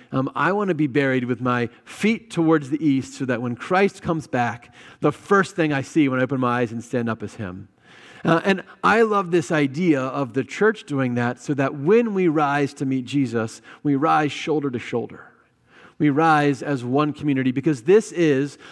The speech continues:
the one thing the early church got right. Other than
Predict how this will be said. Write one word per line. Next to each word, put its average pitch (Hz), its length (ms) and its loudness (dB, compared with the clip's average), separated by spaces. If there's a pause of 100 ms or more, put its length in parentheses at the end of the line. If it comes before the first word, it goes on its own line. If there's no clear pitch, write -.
(100)
the 170 120 4
one 208 300 4
thing 180 280 0
the 165 120 4
early 190 180 2
church 180 320 -2
got 160 280 0
right. 127 440 -4 (320)
Other 233 240 4
than 214 260 2